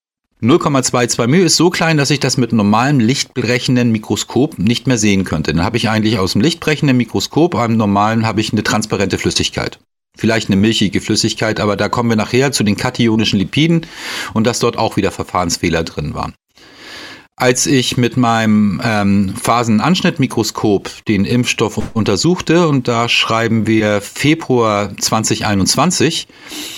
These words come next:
ähm, habe ich Partikel da drin gefunden, die waren über zwei μ groß, also knapp zehn bis zwanzig Mal so groß wie das, was eigentlich ich erwarte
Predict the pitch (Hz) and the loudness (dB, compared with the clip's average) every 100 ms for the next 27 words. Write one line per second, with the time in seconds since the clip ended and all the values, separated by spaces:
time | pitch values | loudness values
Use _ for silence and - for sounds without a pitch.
0 | - - _ - 120 120 120 120 - - | -16 -20 _ -4 0 2 2 2 0 -4
1 | - 131 135 - - - 123 180 196 156 | -4 0 0 0 -2 -4 -2 0 2 2
2 | 131 - 127 123 117 - 104 107 123 139 | 2 2 2 2 0 0 0 0 0 0
3 | 120 - 101 131 131 131 127 127 - - | 0 -4 -4 -2 0 2 2 0 -2 -8
4 | - 123 120 120 - 131 143 165 - 104 | -4 0 0 0 0 2 2 2 2 2
5 | 98 82 87 82 78 - 104 113 113 - | 2 2 0 0 0 -2 0 2 0 -4
6 | - 135 147 - _ _ _ - - 147 | -6 -2 -2 -4 _ _ _ -2 2 4
7 | 170 180 - - _ _ - 180 - - | 4 0 -4 -20 _ _ -2 0 0 -2
8 | - - 131 165 160 - 131 151 139 120 | -4 -2 0 0 0 2 2 2 2 0
9 | 117 123 120 73 - - _ _ _ _ | 0 2 2 2 -2 -4 _ _ _ _
10 | _ _ _ _ _ _ _ - 104 117 | _ _ _ _ _ _ _ -2 2 2
11 | 160 - - - - 110 - - 107 104 | 2 2 -2 -6 -6 -4 -4 -6 -2 0
12 | 123 175 165 202 - - 120 139 - - | 2 2 2 0 -2 -4 -4 -2 -4 -4
13 | 135 120 139 139 90 | 0 2 2 2 0